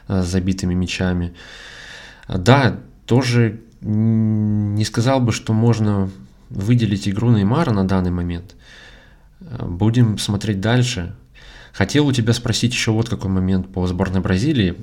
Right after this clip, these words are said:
такой немножко провокационный, э, в плане сми. Э, Рой Кин, звезда Манчестер Юнайтед бывшая, э, высказалась о танцах Бразилии после каждого гола, то, что это, м,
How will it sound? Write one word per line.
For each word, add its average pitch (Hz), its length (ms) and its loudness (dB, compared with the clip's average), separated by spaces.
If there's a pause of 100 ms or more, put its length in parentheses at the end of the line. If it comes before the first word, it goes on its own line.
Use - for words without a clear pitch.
такой - 260 0
немножко 95 360 0
провокационный, 95 1080 -2 (420)
э, 85 240 -6
в - 100 -14
плане 92 320 2
сми. 123 460 0 (440)
Э, 92 340 2
Рой 117 200 6
Кин, 131 600 0 (300)
звезда 101 560 0
Манчестер 98 540 0
Юнайтед 110 340 0
бывшая, 90 720 -2 (500)
э, 110 460 -6
высказалась 101 880 0
о 90 40 -2
танцах 113 500 0
Бразилии 98 500 0
после 95 320 -4
каждого 87 500 -2
гола, 90 460 0 (100)
то, 92 80 -6
что - 200 -6
это, 82 400 -4 (560)
м, 85 460 -4